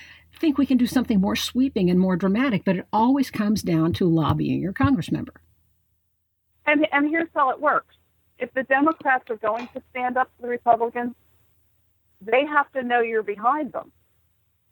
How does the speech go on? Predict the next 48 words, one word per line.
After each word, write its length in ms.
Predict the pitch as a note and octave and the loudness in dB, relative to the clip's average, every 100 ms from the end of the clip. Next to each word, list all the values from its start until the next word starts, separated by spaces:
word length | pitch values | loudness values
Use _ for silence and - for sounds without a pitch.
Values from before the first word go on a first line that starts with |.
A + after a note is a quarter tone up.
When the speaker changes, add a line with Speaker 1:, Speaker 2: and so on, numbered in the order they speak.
| _ | _
Speaker 1:
Mm-hmm. 320 | F3 E3+ D#3+ D#3 - _ _ _ _ _ - | 2 6 6 2 -2 _ _ _ _ _ -2
Speaker 2:
They 140 | A#3+ | 0
have 300 | A#3+ B3+ B3+ | 2 2 2
to 80 | C#4+ | -2
know 140 | B3+ B3 | -2 0
you're 160 | A#3 | -2
gonna 160 | A#3 G#3+ | -4 -2
back 280 | A3 A#3+ - | 0 0 -4
them. 160 | D#3+ - | -14 -8
So 120 | G#3 | -6
don't 280 | G#3 A#3 C#4+ | 0 0 -2
tell 180 | D4 C4 | -2 -2
me, 260 | A#3 A3 - _ - | -2 -8 -10 _ -2
"Well, 120 | A3+ | 0
I 60 | |
don't 140 | B3 B3 | 2 0
have 140 | A#3 | -4
to 80 | G3+ | -6
call 240 | - G#3+ | -2 0
my 160 | G3+ F#3 | 0 -4
congressman. 560 | F#3 F3+ F3 - F3 F3 | -4 -4 -4 -8 -8 -6
He's 120 | F3 | -8
a 60 | F3 | -4
Democrat. 440 | E3+ E3 - E3 | -4 -4 -2 -2
He's 100 | D#3 - | -2 -6
gonna 180 | D#3+ D#3+ | -8 -4
vote 200 | D#3+ - | -4 0
that 180 | D3+ | 0
any-, 280 | D3+ D#3 D#3 - - | 2 -2 -4 -6 -2
that 160 | E3 D#3 | 0 2
way 160 | D3+ | 0
anyway." 380 | D3 D3+ D3 - _ _ _ _ _ - | 0 -2 -4 -6 _ _ _ _ _ -8
No, 400 | G3+ G#3 D3+ - _ - G#3+ | 0 2 2 0 _ -16 -14
they 300 | F#3 G#3+ A#3+ | -2 0 2
need 240 | C4+ C4 B3 | 0 -6 -8
to 80 | A#3 | -10
know 280 | A3+ A3 G#3+ | -2 0 0
that 180 | F#3 - | -4 -10
you're 420 | F3+ G#3 G#3 G3+ | 0 2 2 -2
drawing 380 | F#3+ G3 G3 G3+ | 0 2 2 0
the 120 | G3 | -4
line 360 | F3+ F3 F3 F3 | 2 2 4 0
and 140 | E3 | 0
that 140 | D#3+ - E3+ | -2 -4 -12
you 340 | F3+ G3 G3 F3+ | -4 0 0 2
are 140 | E3+ | 0
backing 540 | D#3+ E3 E3 F3 D#3+ D3+ | 2 2 0 -2 -10 -10
them, 200 | C#3 | -12